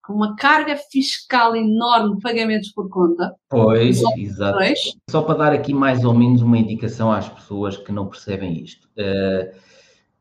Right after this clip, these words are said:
Speaker 2: os lucros que as empresas têm no final do ano é calculado, como é para as pessoas normais,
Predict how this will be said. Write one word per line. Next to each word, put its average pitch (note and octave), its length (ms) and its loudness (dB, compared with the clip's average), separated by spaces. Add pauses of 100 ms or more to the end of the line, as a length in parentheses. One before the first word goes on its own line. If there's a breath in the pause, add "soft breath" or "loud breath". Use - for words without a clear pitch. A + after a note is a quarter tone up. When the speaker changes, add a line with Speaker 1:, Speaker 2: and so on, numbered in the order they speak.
(140)
Speaker 2:
os B2+ 160 4
lucros A#2+ 280 6
que G2+ 80 -2
as F#2 80 0
empresas A2 460 2
têm E3 420 2
no A#2+ 160 4
final G#2 400 -2
do C3+ 160 0
ano A3 460 2
é A#2 220 0
calculado, A2+ 480 -2
como A#2+ 180 4
é B2 80 4
para A2+ 200 -2
as A2+ 100 -4
pessoas A2+ 240 -2
normais, A#2 640 2